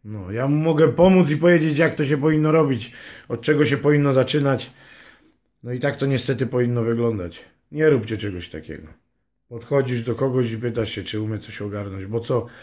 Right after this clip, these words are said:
Bo jest trochę większy. No niefajna sprawa, bardzo niefajna,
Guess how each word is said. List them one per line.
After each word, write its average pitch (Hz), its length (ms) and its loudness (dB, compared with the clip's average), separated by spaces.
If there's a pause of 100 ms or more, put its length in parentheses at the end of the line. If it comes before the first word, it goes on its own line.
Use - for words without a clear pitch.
(240)
Bo 107 80 -8
jest 117 140 -6
trochę 117 200 0
większy. 117 460 -4 (1800)
No 127 140 -6
niefajna 139 440 0
sprawa, 87 480 -10 (120)
bardzo 135 260 -8
niefajna, 147 520 0